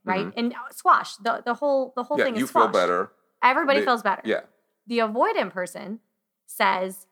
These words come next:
Speaker 1: well, he turns it around. We'll turn it around against you or say,
Speaker 2: Mm-hmm.
Speaker 1: you know, they, they'll push
Speaker 2: I always,
Speaker 1: away.
Speaker 2: I, "We spent time together yesterday," or, "You're, you're too clingy," or, "You're"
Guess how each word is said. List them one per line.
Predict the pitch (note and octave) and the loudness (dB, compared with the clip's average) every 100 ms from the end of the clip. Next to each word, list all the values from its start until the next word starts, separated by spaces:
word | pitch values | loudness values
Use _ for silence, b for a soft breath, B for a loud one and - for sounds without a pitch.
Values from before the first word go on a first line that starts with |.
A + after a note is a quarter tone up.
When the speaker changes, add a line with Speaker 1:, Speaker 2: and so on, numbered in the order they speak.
| _ _ _ _ _ _ _ - | _ _ _ _ _ _ _ 2
Speaker 1:
well, | G#3+ G3 - | 4 4 -2
he | A3+ | -12
turns | - A#3+ G#3+ | -4 -2 0
it | G3 | 0
around. | A#3+ B3 - G3 | 2 0 -4 -8
We'll | G3 | -8
turn | G3 G3 | -4 -6
it | F3+ | -6
around | F3 - | -10 -8
against | A3 D4+ D4 C#4+ | -4 -4 -6 -8
you | C#4 C#4 C4+ | -6 -6 -6
or | C4+ G3 F3+ F3 | -6 -4 -4 -4
say, | - F3+ F#3 | -6 -6 -4
Speaker 2:
Mm-hmm. | F3 G3+ G#3 | -6 -6 -6
Speaker 1:
you | |
know, | G3 F3+ E3+ D#3+ _ _ _ _ _ _ _ - _ _ _ _ _ - | -4 -4 -6 -12 _ _ _ _ _ _ _ -20 _ _ _ _ _ -2
they, | A3+ | 0
they'll | A3 G#3+ | 0 -4
push | - | 2
Speaker 2:
I | A3 | 4
always, | A#3+ - | 4 2
Speaker 1:
away. | - | 0
Speaker 2:
I, | - A#2+ | 0 -2
"We | G#2 F#2+ A#2+ | -2 -6 -8
spent | - A2 | -4 -4
time | - F#2+ F#2 | -2 -2 -2
together | F2+ F2 | -2 -2
yesterday," | F2 E2 - D#2 C2+ C2 | -2 -4 -6 -6 -6 -6
or, | C2+ E2 D2+ | -4 -2 -2
"You're, | D#2 F#2+ F#2+ F2 - | -2 0 0 -2 -4
you're | F#2+ F2 - | -4 -4 -10
too | - G2 | -8 -6
clingy," | - G2+ E2+ C#2 | -2 -2 -2 -6
or, | D2 D#2+ | -6 -4
"You're" | F2 E2+ E2+ D#2 | -2 0 0 -2